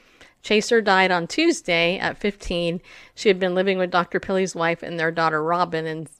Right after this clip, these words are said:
Spartanburg. Doctor Pilley died last year at eighty-nine. Another daughter, uh, Pilley Ban-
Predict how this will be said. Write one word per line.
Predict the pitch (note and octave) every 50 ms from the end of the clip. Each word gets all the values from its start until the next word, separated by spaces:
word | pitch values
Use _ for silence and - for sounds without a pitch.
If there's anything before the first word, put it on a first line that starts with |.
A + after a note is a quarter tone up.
| _ -
Spartanburg. | - - - _ _ _ _ _ G#3 G3+ G#3 - G3+ F#3+ F#3 F3+ F3+ E3+ F3 F3 F#3 E3+ - - - _ _ _ _ _
Doctor | - G3 F3+ - G3 F3+
Pilley | - G#3+ G3 F#3 F#3
died | F3 F3+ E3+ E3 E3 D#3+
last | E3 D#3 D#3 D#3+ - - -
year | E3 E3
at | D#3 - -
eighty-nine. | - D#3+ D#3 D#3+ D#3 D#3 D#3+ D#3 D3+ D#3+ E3+ F3 - - - - - - - - _
Another | - G3+ A3 A3+ A#3 A#3 G#3+
daughter, | G3+ G#3 G3 G3 G3 F#3+ F#3+ G3 F#3 - _ _ _ _ _ _ _ _ - _
uh, | F3+ F3 E3+
Pilley | E3 - - A#3 A3+ A3+ G#3+ G#3 G3+ F#3 - _ _ _ _ _ _ _ _ _ _ _ _ _ _ _ _ _ _ _ _ _ _ _ _
Ban- | - F#3 F3 F#3 G3 F#3